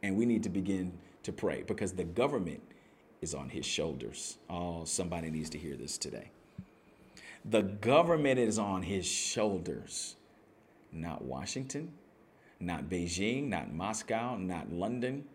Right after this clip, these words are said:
not the E U, not the U N. The government is upon the shoulders of Jesus. Mm.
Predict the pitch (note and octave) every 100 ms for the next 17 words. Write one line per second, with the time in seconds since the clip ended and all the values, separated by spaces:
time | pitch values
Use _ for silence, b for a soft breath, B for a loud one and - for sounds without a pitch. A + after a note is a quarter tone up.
0 | - - - - - - E2 F#2+ A2 -
1 | - - G2+ B2 C3+ B2+ C3+ D#3+ F#3+ F#3+
2 | - G2+ G2 F#2+ F#2 G#2+ A2+ A#2+ C#3 C#3+
3 | D3+ - - - - B B B - -
4 | - F#2+ F2+ F2+ - - A2+ B2+ D3 C#3+
5 | C#3 C#3 - G#2+ F#2+ F2 - F#2 E2+ E2
6 | D#2+ D#2 D#2+ - - - - - - -
7 | - F2+ F2+ E2+ E2 E2 D#2+ - - -
8 | - - - - - - - - - -
9 | G2